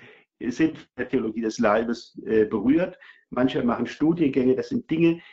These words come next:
die intern unter, äh, zirkulieren, auch unter jungen Leuten. Die se-, holen sich selbst Informationen, die lesen,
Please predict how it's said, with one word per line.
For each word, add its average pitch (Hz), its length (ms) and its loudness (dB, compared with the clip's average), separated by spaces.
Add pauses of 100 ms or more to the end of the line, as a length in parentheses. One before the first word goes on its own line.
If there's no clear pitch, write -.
(180)
die 131 220 2
intern 165 540 2
unter, 143 240 -4 (160)
äh, - 380 -2
zirkulieren, 143 680 2
auch - 140 -6
unter 107 180 0
jungen 107 280 4
Leuten. 98 340 0
Die 104 100 -8
se-, - 220 -8
holen 175 260 6
sich 135 200 -6
selbst 170 340 -4
Informationen, 107 760 -4
die 110 120 0
lesen, 127 420 2